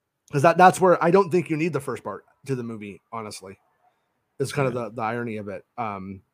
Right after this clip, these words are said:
Speaker 1: I don't think
Speaker 2: Yeah,
Speaker 1: you actually
Speaker 2: not really. Yeah.
Speaker 1: Yeah, 'cause, 'cause that, that's, that, that to me, that's
Speaker 2: I thought
Speaker 1: the,
Speaker 2: the
Speaker 1: uh, the
Speaker 2: horse
Speaker 1: end
Speaker 2: thing
Speaker 1: movie.
Speaker 2: was done better in True Lies, to be honest with you. Yeah.
Speaker 1: True Lies.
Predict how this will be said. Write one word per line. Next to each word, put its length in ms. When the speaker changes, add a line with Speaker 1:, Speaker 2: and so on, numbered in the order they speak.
Speaker 1:
I 40
don't 100
think 100
Speaker 2:
Yeah, 60
Speaker 1:
you 60
actually 220
Speaker 2:
not 60
really. 300
Yeah. 100
Speaker 1:
Yeah, 320
'cause, 140
'cause 180
that, 180
that's, 220
that, 340
that 160
to 100
me, 160
that's 260
Speaker 2:
I 40
thought 140
Speaker 1:
the, 60
Speaker 2:
the 60
Speaker 1:
uh, 60
the 40
Speaker 2:
horse 280
Speaker 1:
end 40
Speaker 2:
thing 160
Speaker 1:
movie. 60
Speaker 2:
was 100
done 200
better 240
in 80
True 200
Lies, 280
to 80
be 80
honest 280
with 100
you. 140
Yeah. 60
Speaker 1:
True 260
Lies. 680